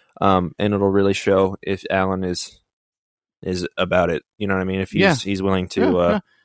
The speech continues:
Speaker 2: Look,
Speaker 1: see how he's gonna do, you know?
Speaker 2: Allen's a great fighter. I'm not gonna take anything away from him. I've, I loved him from the moment I saw him fight. I thought, like, "Dude, we got something here." You know, he's a really good fighter.
Speaker 1: Mm.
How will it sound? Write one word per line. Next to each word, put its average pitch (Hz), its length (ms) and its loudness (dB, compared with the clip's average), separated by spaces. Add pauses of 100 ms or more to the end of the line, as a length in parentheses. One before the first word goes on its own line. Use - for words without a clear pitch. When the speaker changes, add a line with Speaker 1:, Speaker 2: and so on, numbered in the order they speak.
(280)
Speaker 2:
Look, 208 120 6
Speaker 1:
see 110 80 4
how 95 140 4
he's 87 140 -2
gonna 87 160 -4
do, 85 200 -2
you 87 80 -4
know? 85 240 -4
Speaker 2:
Allen's 160 480 2
a 135 60 -4
great 135 260 2
fighter. 117 380 0 (160)
I'm 127 260 -2
not 127 120 2
gonna 127 120 0
take 120 180 -4
anything 120 220 -2
away 113 160 0
from 110 140 -2
him. - 80 -6
I've, - 380 -2 (100)
I 123 160 0
loved 131 360 4
him 147 220 2 (480)
from 123 160 0
the 117 80 2
moment 120 300 2
I 113 100 0
saw 120 240 -4
him 110 140 -2
fight. 113 440 -4
I 127 100 -8
thought, - 300 -2
like, 117 140 -4
"Dude, 113 180 -2
we 110 120 -2
got 117 200 0
something 113 260 -6
here." 117 220 -6 (280)
You 120 120 -2
know, 113 120 2
he's 123 180 -2
a 110 80 -2
really 120 280 2
good 120 220 0
fighter. 117 460 0
Speaker 1:
Mm. 95 200 -4